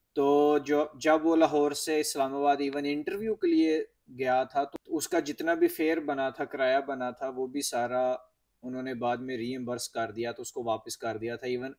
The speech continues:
जो उसने रिक्शे वाले को देख के बस स्टॉप तक गया था, वो तक पैसे उन्होंने उसको वापस कर दिए थे। उसने जो वहाँ पर जाके खाना शाना खाया था, वो भी पैसे उसको वापस मिल गए थे। तो ये मैं just आपको जो पर्सनल एक्सपीरियंस है, जो मैंने उससे पूछा है,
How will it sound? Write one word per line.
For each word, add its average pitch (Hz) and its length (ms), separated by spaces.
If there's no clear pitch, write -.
जो 135 80
उसने 143 260
रिक्शे 135 320
वाले 139 300
को 143 120
देख 127 340
के 139 100
बस 160 220
स्टॉप 147 400
तक 143 80
गया 123 260
था, 147 180
वो 135 280
तक 139 360
पैसे 127 280
उन्होंने 127 260
उसको 123 220
वापस 117 340
कर 113 240
दिए 117 240
थे। 139 200
उसने 156 340
जो 160 140
वहाँ 156 180
पर 151 120
जाके 147 240
खाना 147 280
शाना 165 280
खाया 156 220
था, 202 100
वो 185 160
भी 190 120
पैसे 151 320
उसको 135 240
वापस 120 360
मिल 107 160
गए 104 160
थे। - 140
तो 139 60
ये 156 200
मैं 349 120
just 330 320
आपको 160 600
जो 143 80
पर्सनल 160 440
एक्सपीरियंस 151 720
है, 143 140
जो 143 160
मैंने 135 260
उससे 139 240
पूछा 127 380
है, 139 180